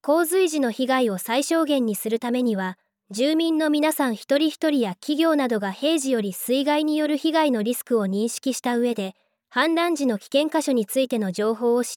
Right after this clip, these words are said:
ていただくことが何より重要です。国土交通省では、国や都道府県が行った河川の浸水シミュレーションの結果を、浸水ナビとして公表しています。一のB、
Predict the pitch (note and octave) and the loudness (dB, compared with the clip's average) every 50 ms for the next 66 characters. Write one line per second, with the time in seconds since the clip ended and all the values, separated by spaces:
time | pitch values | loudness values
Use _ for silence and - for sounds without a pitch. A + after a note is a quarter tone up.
0 | _ - B3+ C4+ B3+ C4+ C4+ C#4 C4+ - - - C#4 C4+ D4 C4+ B3 G#3+ F#3+ F3 | _ 0 0 2 2 0 0 0 -2 -2 -2 -4 -4 0 0 0 -2 -2 -6 -4
1 | G3 A3+ D4 E4 F4 E4+ D#4 A#3+ G#3 F3+ - G3+ G#3 A3 A3 A3+ A3 A3 G#3+ A3 | -4 -2 0 2 2 2 2 0 -2 -4 -4 -4 -2 -2 -2 -2 -4 -4 -6 -8
2 | G#3 - - - _ _ _ _ _ _ _ _ _ _ - - B3 - D#4+ D#4+ | -10 -10 -12 -14 _ _ _ _ _ _ _ _ _ _ -6 -6 -4 0 0 2
3 | F4 E4+ - F#4 F#4 F4+ F4 - F#4 F#4+ F4 - F4 D#4 C#4 C4 A#3 G#3 G3+ G3 | 2 2 2 4 2 2 2 2 0 0 2 2 2 2 2 2 0 -2 -2 -4
4 | G3 G3 _ _ _ _ _ - - A#3+ B3 C4+ D4+ D4+ D4 D4 C#4 C4+ A3+ C#4 | -4 -6 _ _ _ _ _ -2 0 2 2 4 2 2 2 2 0 2 4 4
5 | D#4 E4 D#4 - - - C#4+ C4+ A#3+ A3 G3+ G3 G3 _ - A3 G#3+ - C#4 C#4 | 4 2 2 0 0 0 0 0 0 0 -2 -4 -6 _ -6 -8 -6 -4 -4 0
6 | - D4+ C#4+ B3 A3 G3 F3+ - - C4 C#4+ C4+ - D#4 D4+ C#4+ - - C#4+ C#4+ | 0 0 2 2 0 -2 -4 -4 -4 -2 -2 -2 -2 -2 -2 -2 -2 -2 -2 0
7 | D4 D4 D4 D4 C#4 - B3+ A3+ G#3+ G3+ F#3+ - G#3+ G3 - - - G#3+ G#3+ A3 | 0 2 0 0 0 0 -2 -2 -2 -4 -6 -8 -12 -14 -12 -10 -8 -6 -6 -6
8 | A3 - _ _ _ _ - - - C4+ D#4 F4 E4 - - F4 E4+ D#4+ D4+ C#4+ | -6 -8 _ _ _ _ -12 -8 -4 -2 0 0 0 0 0 0 0 2 0 0
9 | C4+ A3+ G#3 - _ _ _ _ - - C4+ C4 - - B3+ A#3 - A3+ A3+ A#3+ | -2 -4 -6 -10 _ _ _ _ -2 -2 -2 -2 0 -2 -4 -2 0 0 0 0
10 | - - B3 A#3+ - - - B3 A#3+ A#3 A#3 A#3 - - - _ _ _ _ _ | 0 -2 -4 -4 -4 -4 -2 -2 -2 -2 -2 -4 -8 -10 -14 _ _ _ _ _
11 | _ _ _ _ _ _ - A#3 A3+ - - F4 E4+ D#4 C4 G#3 A3+ A3+ A3+ G#3+ | _ _ _ _ _ _ -8 -8 -6 -4 -2 0 0 0 0 -2 -2 -4 -4 -4
12 | - | -6